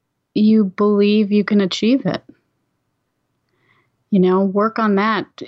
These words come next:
If it, if it means every morning after you do your morning routine, you're like, you,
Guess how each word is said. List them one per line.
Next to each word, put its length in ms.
If 160
it, 220
if 220
it 180
means 400
every 300
morning 440
after 220
you 260
do 100
your 160
morning 260
routine, 380
you're 140
like, 460
you, 240